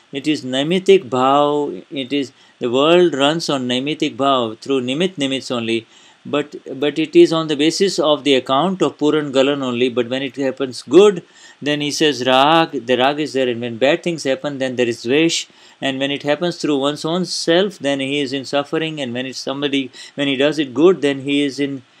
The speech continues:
in the extra pride only. And this is, are the kashais that are extra, you see. So we need to be aware that this is the filled stock that is emptying. There is no reason to have any kind of rag dvesh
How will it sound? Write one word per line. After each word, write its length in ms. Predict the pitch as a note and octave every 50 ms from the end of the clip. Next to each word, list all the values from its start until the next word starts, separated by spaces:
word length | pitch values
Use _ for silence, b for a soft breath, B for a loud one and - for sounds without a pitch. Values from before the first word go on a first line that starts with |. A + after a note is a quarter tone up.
| b b b -
in 100 | C#3 C#3
the 140 | C3+ C#3 C#3+
extra 280 | C#3 - - D3 C#3
pride 360 | C3+ - C#3+ C#3 C#3+ D3+ C#3+ C#3
only. 340 | C3 B2 A#2+ B2 B2+ B2+
And 180 | B2 B2 A#2+ A#2
this 220 | B2+ C3 C3+ -
is, 160 | D#3 C#3+ B2+ C3+
are 140 | B2+ B2
the 160 | A2+ A2+ A#2+ A#2
kashais 580 | - B2 A2+ A2 - C3+ C3+ C#3 D3+ D3+ B2+ A#2+
that 160 | B2+ B2 B2
are 140 | A#2+ A2+ A#2
extra, 520 | A#2+ B2+ - - - - C3 A#2+ A2+ G#2+
you 120 | G#2 G#2+
see. 260 | A2 - D3+ E3 E3+ B B B B B B
So 200 | - - D#3 C#3+
we 220 | B2 C3 D3+ E3+ F3
need 220 | F3 E3+ E3 -
to 60 | D#3+
be 180 | C#3 D3 C#3+ C3
aware 400 | A#2+ A2+ C3 C#3 D#3 E3 E3 D3
that 240 | - C#3+ C3+ B2+ -
this 180 | C#3+ C3+ -
is 140 | E3 D#3 C#3+
the 100 | D#3 D#3
filled 280 | - - F#3 G#3 F#3+ -
stock 380 | - - D3+ C#3+ C#3+ C#3+ - -
that 140 | C3+ B2+
is 140 | C#3 B2+ A#2+
emptying. 460 | C3 C3 C3+ - - D#3+ D#3+ D#3+ D3
There 100 | C3 C#3 C#3+
is 120 | C#3+ C#3
no 160 | D3+ F3+ G3
reason 340 | G3+ G3 G3 E3 E3 D#3+ D3
to 80 | - D3 C#3
have 140 | B2+ A#2+ A#2
any 140 | C3 E3+ G3+
kind 220 | - F#3 E3+ D#3
of 120 | C#3+ B2 A2
rag 280 | A2 G#2+ A2 G#2+ G2+ _
dvesh 380 | A2 A2 B2 C3+ - - -